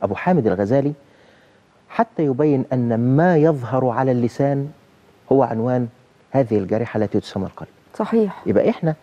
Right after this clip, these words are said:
Speaker 1: لابد إن إحنا نصلح الباطن حتى يطفح ذلك ويظهر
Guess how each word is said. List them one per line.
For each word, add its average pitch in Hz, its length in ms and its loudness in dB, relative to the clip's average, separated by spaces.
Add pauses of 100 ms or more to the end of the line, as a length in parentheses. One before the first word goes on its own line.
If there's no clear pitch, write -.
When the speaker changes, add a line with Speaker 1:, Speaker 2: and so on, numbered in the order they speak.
(300)
Speaker 1:
لابد 123 360 2
إن 120 120 0
إحنا 120 300 -4 (220)
نصلح - 720 0
الباطن 139 500 -2
حتى 147 580 -6 (680)
يطفح 127 460 -2
ذلك 127 380 -2
ويظهر 160 720 2